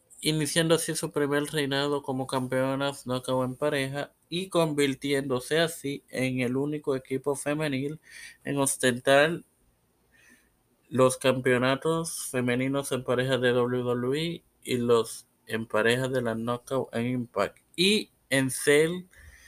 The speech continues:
en Impact las primeras australianas en ostentar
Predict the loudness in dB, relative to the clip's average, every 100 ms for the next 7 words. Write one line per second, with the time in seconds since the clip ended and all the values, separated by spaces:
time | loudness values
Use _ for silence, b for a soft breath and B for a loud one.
0 | B B -20 _ _ _ _ _ _ -6
1 | 2 2 4 2 2 4 4 4 2 4
2 | 4 0 -2 0 2 2 2 0 0 4
3 | 4 4 4 4 4 0 0 -2 -2 -2
4 | -2 -2 -2 0 0 0 0 2 0